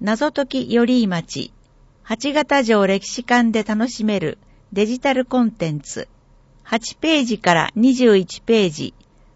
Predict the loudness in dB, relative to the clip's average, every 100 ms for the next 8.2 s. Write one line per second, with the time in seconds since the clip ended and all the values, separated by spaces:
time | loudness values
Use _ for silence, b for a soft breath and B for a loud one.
0 | _ -2 2 2 2 2 4 4 2 2
1 | 0 2 0 -2 -6 -6 -10 _ -20 _
2 | -20 -8 -6 -6 -4 2 4 4 0 -8
3 | -10 _ _ _ _ _ -2 -2 2 2
4 | 2 2 4 4 4 2 2 2 -2 0
5 | 0 0 -2 -2 -4 -4 -6 -6 -12 -14
6 | _ _ _ _ _ -4 0 2 2 -2
7 | 0 2 2 2 0 0 -6 -10 -4 0
8 | 0